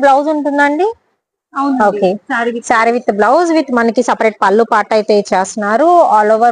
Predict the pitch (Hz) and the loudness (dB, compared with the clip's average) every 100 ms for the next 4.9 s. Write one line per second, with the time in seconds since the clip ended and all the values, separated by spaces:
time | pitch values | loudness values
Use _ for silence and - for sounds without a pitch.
0 | 208 208 247 247 220 226 214 202 202 208 | 0 -2 2 2 2 2 0 -2 0 2
1 | 202 220 320 320 302 294 247 262 311 349 | 2 2 0 2 0 0 0 2 2 2
2 | 277 226 247 269 262 262 247 240 233 339 | 4 2 2 0 0 0 0 0 -2 -2
3 | 330 254 233 196 208 214 208 202 202 - | -2 -4 -2 -2 0 -2 2 2 2 -2
4 | 240 403 _ - - 240 285 370 | -4 -4 _ -20 -4 -2 2 0